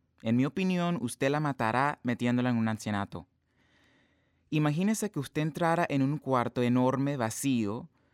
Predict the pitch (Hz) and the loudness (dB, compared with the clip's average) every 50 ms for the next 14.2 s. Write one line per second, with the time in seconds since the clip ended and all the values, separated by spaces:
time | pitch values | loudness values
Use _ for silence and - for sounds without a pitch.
0 | _ _ - - 135 147 147 156 165 165 185 185 170 156 - 131 123 117 120 120 | _ _ -2 0 2 2 2 2 0 0 0 0 0 0 0 0 0 0 2 2
1 | 131 127 117 113 107 104 98 87 - - - - - - _ _ _ _ _ _ | 2 2 0 0 -2 -4 -4 -4 -8 -14 -16 -20 -20 -20 _ _ _ _ _ _
2 | _ - 127 117 - 127 123 - - 147 143 147 151 151 156 156 156 - 143 135 | _ -6 -4 -2 0 0 -2 0 0 0 0 2 2 2 2 0 0 -2 0 0
3 | 131 123 120 117 - 117 107 - - 131 131 131 123 - 113 110 113 107 - - | 2 2 0 0 -2 -4 -6 -4 -2 0 0 0 0 0 -2 -2 -2 -2 -4 -6
4 | - 160 156 160 160 156 147 156 156 151 151 156 156 156 - - 127 123 120 - | -2 -2 0 0 0 0 0 0 0 0 0 -2 -2 -4 -4 -2 0 0 0 0
5 | - 131 135 131 139 135 - 127 117 - 117 113 113 120 127 123 - - 107 110 | 0 0 0 2 0 0 0 0 -2 0 0 -2 0 0 -2 -2 -2 -2 0 2
6 | 135 170 165 120 92 - - - 120 117 120 123 131 139 - 139 - - 123 127 | 2 2 2 0 -2 -4 -4 -2 0 2 2 2 2 2 0 -2 -2 0 0 0
7 | 123 131 131 123 123 - 120 123 165 202 185 - - 107 90 - _ _ _ _ | 0 0 -2 -2 -4 -2 -2 0 0 0 0 -2 -4 -8 -10 -12 _ _ _ _
8 | _ _ _ _ _ - - 127 - - 113 113 120 120 120 117 110 - 143 147 | _ _ _ _ _ -8 -8 -8 -6 -6 -4 -2 -2 0 0 -2 -2 -2 0 0
9 | 180 196 - 175 156 151 160 196 233 262 - _ _ _ _ _ _ _ _ _ | 0 0 0 0 0 0 0 0 0 -2 -4 _ _ _ _ _ _ _ _ _
10 | _ _ _ _ _ _ _ _ _ _ _ _ _ _ _ _ _ - - 113 | _ _ _ _ _ _ _ _ _ _ _ _ _ _ _ _ _ -6 -4 -2
11 | 107 110 127 131 143 151 151 - 165 160 156 - - 160 156 156 147 151 - _ | 0 2 2 2 2 0 -2 0 0 0 0 0 -2 0 0 0 0 -2 -2 _
12 | - 160 156 156 156 156 - - 120 113 117 120 120 120 - 131 123 - 117 113 | -2 0 0 0 0 0 -2 -2 -2 0 0 0 0 0 -4 -6 -6 -2 -2 0
13 | 110 113 120 123 120 - 120 113 117 123 123 - 107 101 - - 107 98 - _ | 0 0 0 0 -2 -2 -2 -2 -2 -2 -4 -6 -8 -10 -6 -6 -6 -8 -8 _
14 | - 101 - | -20 -20 -20